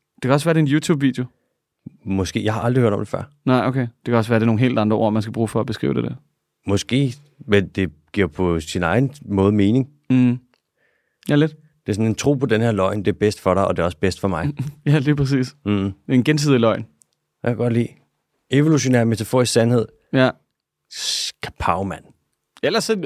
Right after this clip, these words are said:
Speaker 1: ellers så skal vi skrive et studie om det nu. Kan vi ansøge nogle penge til en P H D, og så bare, du ved, se, om, om det her, det kan blive et felt for sig selv?
Speaker 2: Ja, det tror jeg da godt, vi kan.
Speaker 1: Cool.
Speaker 2: Der kan vi ansøge til det, og så lidt til noget med, hvor meget uler de egentlig bliver stukket af hvepse.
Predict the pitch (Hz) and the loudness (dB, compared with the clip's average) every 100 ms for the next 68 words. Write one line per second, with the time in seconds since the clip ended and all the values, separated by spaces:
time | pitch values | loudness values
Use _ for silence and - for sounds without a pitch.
0 | 143 170 202 180 160 190 196 208 214 143 | 0 0 0 -2 -2 0 0 0 -2 0
1 | 170 147 139 120 120 107 - 147 190 208 | 0 0 0 2 0 -2 -2 0 2 2
2 | 175 175 147 123 143 135 143 120 131 120 | 0 2 2 2 0 0 0 2 0 2
3 | 127 - 120 120 127 120 117 - 120 107 | 0 0 -2 0 2 2 0 0 0 2
4 | 113 - 120 113 110 - 120 110 127 113 | 0 0 0 0 -2 -4 -4 0 0 2
5 | 117 113 113 - 120 - 110 110 120 - | 0 0 0 0 -2 -2 -6 -2 -4 -4
6 | - _ - - _ 110 - - 92 - | -16 _ -20 -20 _ -12 -12 -16 -10 -8
7 | - 73 82 87 98 - - - 160 190 | -8 -6 -4 0 0 -2 -12 -4 -4 -4
8 | - _ - 95 90 85 82 110 95 98 | -12 _ -10 -6 -2 -2 -2 -2 -2 -2
9 | 87 139 143 - 98 104 - 101 90 95 | 0 2 2 0 2 2 2 0 2 2
10 | 90 80 85 98 92 98 95 98 98 90 | 0 0 -2 0 0 0 -2 -8 -8 -4
11 | 98 - 92 92 95 87 - | -4 0 0 2 0 -2 -4